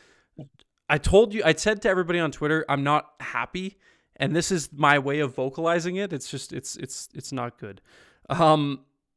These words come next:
let's get into more comments. Uh, by the way, twenty-six of you in here right now. There's definitely not twenty-six likes. Uh, maybe there is. Mine's not updated. But please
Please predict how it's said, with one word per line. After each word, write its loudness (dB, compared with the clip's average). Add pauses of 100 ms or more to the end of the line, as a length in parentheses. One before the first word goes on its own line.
(160)
let's 2
get 6
into 2
more 0
comments. -2
Uh, 6
by 4
the 2
way, 2
twenty-six -4
of -12
you -6
in -4
here -6
right -4
now. -2
There's -6
definitely -4
not -6
twenty-six -8
likes. -8 (440)
Uh, -8
maybe 2
there -2
is. -12
Mine's -4
not -4
updated. -12 (340)
But -6
please -4